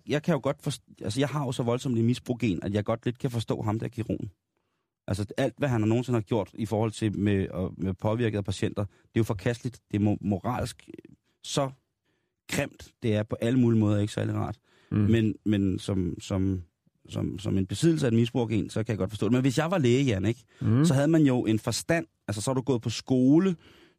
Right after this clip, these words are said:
Speaker 1: du er blevet skolet i at bruge de her ting, om hvordan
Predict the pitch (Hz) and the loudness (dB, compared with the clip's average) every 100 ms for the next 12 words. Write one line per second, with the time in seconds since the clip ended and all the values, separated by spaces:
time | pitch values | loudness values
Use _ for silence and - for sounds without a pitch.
0 | - 120 - 110 104 107 104 101 101 82 | 2 4 4 2 0 2 4 4 2 0
1 | - 139 135 175 175 135 117 113 117 135 | -2 2 4 4 4 2 2 2 2 4
2 | 156 131 117 - 131 - 107 107 120 110 | 4 2 0 0 -2 0 0 2 2 0